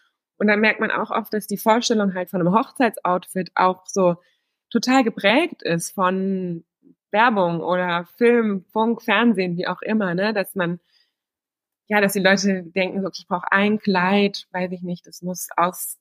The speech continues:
einem Satin oder seidigen Stoff sein, das muss glänzend sein, das muss irgendwie“, und dann dahin zu kommen, zu sagen, so, „Ja, man kann aber auch mit einer,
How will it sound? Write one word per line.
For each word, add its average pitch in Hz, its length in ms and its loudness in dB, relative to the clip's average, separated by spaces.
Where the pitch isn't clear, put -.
einem 175 500 -2
Satin 208 400 0
oder 185 240 4
seidigen 196 440 2
Stoff 214 300 0
sein, 185 240 -4
das 180 140 -8
muss 175 160 -16
glänzend 208 460 0
sein, 180 180 -2
das 180 120 -8
muss 180 200 -14
irgendwie“, 196 480 -2
und 208 180 0
dann 208 280 4
dahin 202 340 6
zu 226 100 -4
kommen, 185 240 0
zu 185 80 -8
sagen, 180 260 2
so, 180 80 -2
„Ja, 180 360 0
man 175 160 -2
kann 202 240 0
aber 185 260 0
auch 165 220 -2
mit 175 160 -6
einer, 82 340 -8